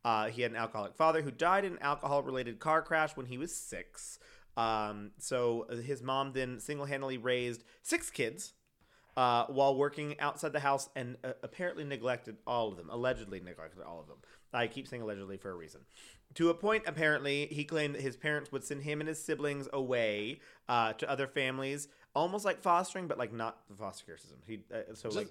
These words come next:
Speaker 2: watch this kid, and they're
Speaker 1: I
Speaker 2: like, "Yeah, sure, come get him on Saturday."
Speaker 1: I
Speaker 2: They
Speaker 1: guess
Speaker 2: don't
Speaker 1: it was,
Speaker 2: come
Speaker 1: like,
Speaker 2: back for four months.
Speaker 1: Exactly, like a glorified babysitter, but not, like, in a fun way. Anyways,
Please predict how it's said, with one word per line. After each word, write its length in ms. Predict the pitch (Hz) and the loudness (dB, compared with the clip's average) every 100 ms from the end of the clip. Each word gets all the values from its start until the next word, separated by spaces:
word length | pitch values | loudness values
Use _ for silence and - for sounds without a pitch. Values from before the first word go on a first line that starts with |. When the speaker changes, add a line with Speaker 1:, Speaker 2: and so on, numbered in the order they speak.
| - | -6
Speaker 2:
watch 280 | 151 247 - | -2 -2 -2
this 160 | 208 | -8
kid, 300 | - 190 143 | 0 2 2
and 120 | 120 | 2
they're 80 | 120 | 2
Speaker 1:
I 40 | 151 | 4
Speaker 2:
like, 200 | 110 - | 2 0
"Yeah, 240 | 226 226 | 2 4
sure, 440 | 202 - 220 160 113 | 4 2 2 2 -2
come 240 | - 180 | -6 -6
get 120 | 175 | -4
him 60 | 180 | -2
on 120 | 170 160 | -4 -2
Saturday." 420 | 165 143 110 95 | 0 0 -2 2
Speaker 1:
I 120 | 147 | 4
Speaker 2:
They 60 | 151 | 6
Speaker 1:
guess 100 | 160 | 4
Speaker 2:
don't 80 | 165 | 4
Speaker 1:
it 40 | |
was, 100 | 160 | 4
Speaker 2:
come 100 | 151 | 2
Speaker 1:
like, 140 | 95 | 2
Speaker 2:
back 80 | - | -2
for 100 | 101 | -6
four 240 | - 92 90 | -8 -6 -6
months. 240 | 76 90 | -8 0
Speaker 1:
Exactly, 540 | 139 127 139 120 104 101 | 0 6 6 6 2 -2
like 160 | 120 | -2
a 60 | 139 | -2
glorified 520 | 123 139 139 131 123 | 2 4 6 4 2
babysitter, 440 | 120 113 - 117 107 | 0 -2 -4 -4 -4
but 140 | - | -6
not, 300 | 107 104 - | -4 -4 -6
like, 160 | 101 104 | -10 -8
in 80 | |
a 60 | 90 | -12
fun 240 | - 82 | -12 -16
way. 100 | 73 57 _ _ - - _ _ _ _ _ _ _ _ _ _ _ _ | -16 -20 _ _ -20 -20 _ _ _ _ _ _ _ _ _ _ _ _
Anyways, 680 | 147 143 98 - - - - | 0 0 0 -2 -4 -10 -12